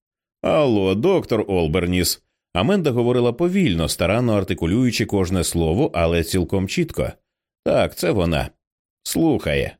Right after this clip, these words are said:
Аменда Дебушер, правильно, слухає. Моє друге ім'я Джорджетта. Слухає. У липні сорок шостого року, тобто мені ще не зовсім шістдесят. Слухає.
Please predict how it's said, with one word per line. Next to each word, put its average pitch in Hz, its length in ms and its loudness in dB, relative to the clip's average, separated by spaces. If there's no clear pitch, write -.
Аменда 156 460 2
Дебушер, 98 500 0
правильно, 78 560 0
слухає. 82 600 0
Моє 92 260 2
друге 104 340 2
ім'я 98 420 2
Джорджетта. 101 760 -2
Слухає. 90 640 0
У 180 120 2
липні 208 320 0
сорок 151 340 2
шостого 107 440 0
року, 78 280 0
тобто 113 440 0
мені 90 460 0
ще 101 300 2
не 101 200 2
зовсім 98 360 0
шістдесят. 78 680 -2
Слухає. 90 640 -2